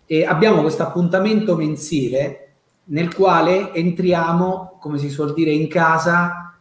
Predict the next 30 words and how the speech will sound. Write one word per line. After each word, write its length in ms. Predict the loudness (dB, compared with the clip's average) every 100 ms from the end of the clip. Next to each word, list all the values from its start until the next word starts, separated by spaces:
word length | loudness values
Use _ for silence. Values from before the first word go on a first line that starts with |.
| _
di, 720 | -10 -2 0 2 0 0 -4 -4
di 120 | -2
un 140 | 0
collega, 560 | 2 4 4 4 2 2
di 80 | 2
un 120 | 2
realtor 540 | 2 2 0 -4 -8
C 260 | -10 -6 -4
R 300 | -2 -4 -6
S, 500 | -10 -4 -2 -2 -4 -16 _ _ _
che 180 | -2
ci 180 | 2 4
apre 260 | 4 6 4
le 100 | 6
porte 440 | 6 4 4 0
della 260 | 0 0 0
sua 240 | 0 0
agenzia 1000 | 0 -2 -2 -6 -8 -8 -8 -10 -12 _ _ _ _
e 140 | 0 4
in 320 | 4 2 2
questi 760 | 2 2 2 2 2 0 -6 -16 _ _ _ 0
quarantacinque 680 | 2 4 2 0 0 0
minuti 440 | 0 2 4 2 0
più 160 | 0
o 20 | 2
meno, 640 | 2 0 -4 -4 -10 -20 -20 -20 -14
eh, 280 | -6 -4 -4
ci 100 | -4
facciamo 380 | 0 2 2 4
raccontare 1120 | 4 4 4 4 4 2 4 2 0 -6 -18